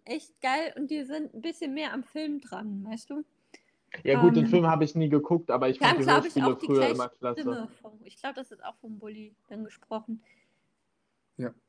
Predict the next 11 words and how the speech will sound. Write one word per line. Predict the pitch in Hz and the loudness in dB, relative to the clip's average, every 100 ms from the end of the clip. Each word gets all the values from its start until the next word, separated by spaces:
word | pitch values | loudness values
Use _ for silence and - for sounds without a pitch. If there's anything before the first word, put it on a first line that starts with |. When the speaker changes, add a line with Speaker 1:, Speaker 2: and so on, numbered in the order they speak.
| _ - | _ -10
Speaker 1:
Und | 226 226 | -8 -8
von | 220 | -10
Christoph. | - 214 - 214 208 - _ _ - - _ _ | -12 -12 -10 -12 -14 -18 _ _ -20 -20 _ _
Ähm, | 240 226 220 220 196 | -2 0 2 0 -2
jedenfalls, | - 226 220 294 285 - 269 262 269 262 - - | -14 -4 0 0 0 0 2 4 2 -2 -10 -10
ähm, | - 240 240 233 226 226 220 _ _ _ _ 247 | -4 -4 -2 -2 -2 -4 -8 _ _ _ _ -2
der | 196 - | -2 -2
erste | 285 - 311 | -4 -2 -2
Huibu-Teil | 302 226 302 - 294 269 262 - | -2 -2 -6 -6 -6 -6 -8 -12
ist | 190 - | -18 -12
echt | - 208 202 _ | -8 -8 -10 _